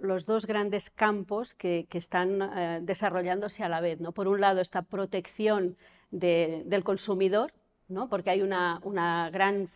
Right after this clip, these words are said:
eh, parte de producción también normativa, legislativa, en ese sentido, que es cómo proteges al usuario de Internet,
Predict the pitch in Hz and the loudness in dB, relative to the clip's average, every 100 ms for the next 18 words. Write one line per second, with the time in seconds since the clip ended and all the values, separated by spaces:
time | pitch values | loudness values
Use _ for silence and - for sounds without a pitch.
0 | _ 240 190 180 - 202 202 196 185 180 | _ -6 -6 0 4 6 4 0 -2 -2
1 | 208 202 190 - 226 214 214 190 196 214 | -2 0 -2 -2 0 0 2 0 0 0
2 | 196 180 185 175 240 220 185 180 185 202 | -2 -2 -2 -2 -2 0 0 0 -4 -4
3 | 180 170 226 214 165 156 _ _ _ _ | -4 -2 -2 0 -2 -4 _ _ _ _
4 | 196 190 180 214 196 214 202 170 - 185 | -2 -2 -2 -4 -4 0 0 0 0 0
5 | 190 - - 214 214 - 185 214 208 - | 0 -2 -2 0 0 -2 -2 -2 -2 -2
6 | 165 165 165 190 - 196 208 220 190 165 | -2 0 0 0 0 4 4 4 0 -2
7 | 156 - 175 170 160 - 196 196 190 190 | -4 -10 -2 0 0 -2 -4 0 0 0
8 | 285 | -2